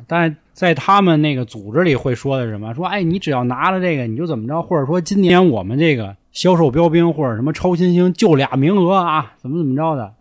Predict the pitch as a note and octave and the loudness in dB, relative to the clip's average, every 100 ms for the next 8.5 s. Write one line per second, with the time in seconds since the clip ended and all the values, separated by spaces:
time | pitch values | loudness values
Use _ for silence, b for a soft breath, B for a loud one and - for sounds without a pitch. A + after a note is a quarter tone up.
0 | _ F#3 F3+ - G#3 B3 B3 A3 A#2+ G#2+ | _ -8 -6 -6 -4 -2 0 2 2 -2
1 | - b - G2+ A2 F#3+ D#3+ G#2 G2+ C#3 | -8 b -18 -8 2 4 4 2 0 0
2 | C3 G#2 G#2 F#2+ - - C3 C3+ B2+ C3 | 0 -2 -8 -14 -14 -8 -2 -2 0 -2
3 | B2+ C3+ A#2 A2+ G#2+ G2+ G2 G2 G2 C#3+ | -2 -2 -4 -6 -10 -12 -16 -16 -4 -2
4 | D3+ B2 F#2+ A2+ D3+ C3 D#3+ D#3+ G#2 F2+ | -2 -4 -8 -8 -8 -4 -2 0 -2 -8
5 | - B2 C#3 G2+ G2+ F#2+ - C#3+ D3+ A#2+ | -8 -4 -2 -4 -10 -14 -6 -2 -2 -2
6 | B2+ F2+ C#3 D3+ B2 F#2 F#2 A2+ C#3 D3 | -6 -6 -2 0 0 -4 -10 -6 -4 -4
7 | C#3 E3+ D#3 A#2+ D3+ C3 F#2+ G2 C#3 C3+ | -6 -6 -4 -2 -2 -4 -6 -6 -2 -2
8 | A2+ G#2 G2 G#2 | -4 -8 -14 -14